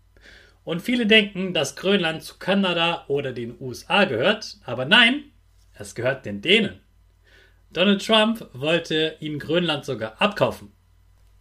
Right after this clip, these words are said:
Das wollten die Dänen aber nicht. Wie England und die Niederlande hat Dänemark eine Königin.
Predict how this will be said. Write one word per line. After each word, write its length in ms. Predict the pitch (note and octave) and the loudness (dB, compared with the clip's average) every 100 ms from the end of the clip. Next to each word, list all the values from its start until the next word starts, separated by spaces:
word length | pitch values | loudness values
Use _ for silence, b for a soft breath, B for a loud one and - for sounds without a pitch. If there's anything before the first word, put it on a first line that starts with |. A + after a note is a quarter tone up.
| _ _ | _ _
Das 200 | D#3 A#2 | -2 0
wollten 300 | A#2 B2+ G2+ | -2 -4 -8
die 120 | A#2+ | -8
Dänen 280 | G2+ C3 A2+ | 2 4 4
aber 180 | F#2+ G2 | 0 -4
nicht. 400 | G2 - - - - - _ _ _ _ B A#3 C#4 B F#3 | -4 -4 -6 -12 -20 -20 _ _ _ _ B -10 -10 B -6
Wie 160 | F3 A3 | -2 4
England 560 | A3+ C4 A#3+ A#3+ G#3 | 4 6 4 2 -2
und 140 | F#3+ G3+ | -4 -4
die 80 | G3 | -2
Niederlande 560 | G3+ E3+ D3 A#2+ A#2+ | 2 2 0 -2 -2
hat 180 | D3 D#3+ | -2 0
Dänemark 540 | F3 F#3+ G#3 G#3 - | 0 2 2 0 -2
eine 200 | C3 F#3 | -2 0
Königin. 600 | G3+ B3+ B3+ C3 G2+ - | 0 2 2 0 -2 -10